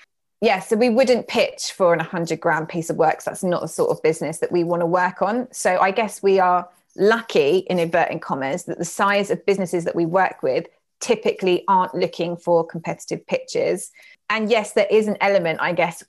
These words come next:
from the book and from me raising my profile and Adrianne's profile on social media channels and that of the business, that we showcase our work.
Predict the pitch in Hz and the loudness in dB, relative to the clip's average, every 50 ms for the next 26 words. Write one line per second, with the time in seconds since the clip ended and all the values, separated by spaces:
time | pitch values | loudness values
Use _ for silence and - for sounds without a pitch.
0 | _ - 220 208 208 208 196 185 196 190 185 165 170 196 - - - - - 185 | _ -2 0 0 2 2 0 0 0 2 2 2 2 0 -2 -4 -10 -8 -4 -2
1 | 180 170 170 170 170 - 190 170 170 170 170 - _ _ _ _ _ _ _ _ | -2 0 -2 -2 -2 0 0 0 0 -2 -4 -8 _ _ _ _ _ _ _ _
2 | - 180 180 180 180 175 170 170 175 - - - _ _ _ _ _ _ - - | -6 -2 0 0 2 2 2 2 0 -2 -4 -10 _ _ _ _ _ _ -10 -4
3 | 180 196 185 190 190 185 185 180 180 185 180 180 180 - - 175 170 170 180 170 | 0 0 2 2 0 0 -2 -2 0 0 0 0 -2 0 0 0 0 2 0 0
4 | 160 - 175 - - 175 185 185 - 180 180 185 196 196 196 190 - _ - 180 | 0 0 -2 -4 -4 -4 -4 -2 -2 0 0 0 0 -2 -4 -6 -8 _ -2 -2
5 | 175 160 - - 147 156 156 143 151 160 160 - 170 165 160 - 170 165 170 170 | -2 -2 -2 -2 0 0 0 -2 -4 -6 -4 -2 -2 -2 -2 -4 -4 -2 -2 -2
6 | 165 165 160 - 165 156 165 156 156 - 190 190 190 185 - - 170 202 165 - | -2 -2 -4 -6 -6 -8 -8 -8 -6 -4 -2 -2 -2 -2 -4 -4 -8 -8 -2 -2
7 | 185 190 190 - - 78 104 - 202 - - - - - _ _ _ _ _ _ | -2 -2 -2 -4 -8 -8 -8 -6 -6 -8 -8 -12 -18 -20 _ _ _ _ _ _
8 | _ _ _ _ _ _ _ _ 175 170 185 175 - - 175 185 202 202 190 190 | _ _ _ _ _ _ _ _ 0 2 4 4 4 2 2 2 4 4 4 2
9 | 185 - - - - - 196 190 190 190 - 190 180 170 - - 175 170 170 190 | 2 0 -4 -6 -2 0 0 0 0 0 -2 -2 -2 -2 0 0 2 2 4 4
10 | 190 175 165 - | 4 4 4 4